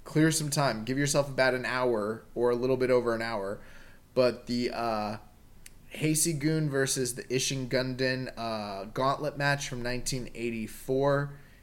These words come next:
is by far the greatest New Japan match of the eighties. It's maybe even to this day, in my opinion, a top ten New Japan match.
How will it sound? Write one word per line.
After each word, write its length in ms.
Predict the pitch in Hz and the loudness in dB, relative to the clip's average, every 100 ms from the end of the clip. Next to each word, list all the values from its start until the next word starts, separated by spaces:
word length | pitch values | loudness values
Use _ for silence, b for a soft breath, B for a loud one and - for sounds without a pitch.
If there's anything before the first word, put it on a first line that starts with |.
| B - | B -2
is 460 | 120 120 113 113 110 | 4 4 4 0 -4
by 380 | - - 123 | -4 0 0
far 400 | 120 - 127 127 | -2 2 4 4
the 100 | 120 | 4
greatest 880 | 113 117 117 120 120 117 - - - - - | -2 0 0 2 2 0 -2 -6 -12 -14 -18
New 260 | - 120 123 | -10 -4 -4
Japan 460 | 107 - 127 120 | -4 -6 -6 -4
match 300 | 117 113 107 | -6 -8 -8
of 60 | - | -10
the 160 | - 117 | -10 -4
eighties. 460 | 120 120 123 117 - | -2 -2 -2 -4 -6
It's 180 | 113 - | -8 -4
maybe 480 | 123 127 120 117 - | -2 -2 -2 -6 -6
even 300 | 123 113 107 | -6 -6 -6
to 120 | 113 | -8
this 180 | 98 98 | -8 -6
day, 280 | - 117 117 | -4 -4 -4
in 100 | 113 | -6
my 140 | 107 | -8
opinion, 340 | 104 123 110 | -8 -10 -10
a 60 | 87 | -10
top 320 | - 120 90 | -6 -6 -6
ten 260 | - 113 113 | -6 -6 -6
New 100 | 113 | -8
Japan 320 | - 117 110 | -8 -8 -8
match. 460 | 110 110 107 - | -6 -8 -6 -10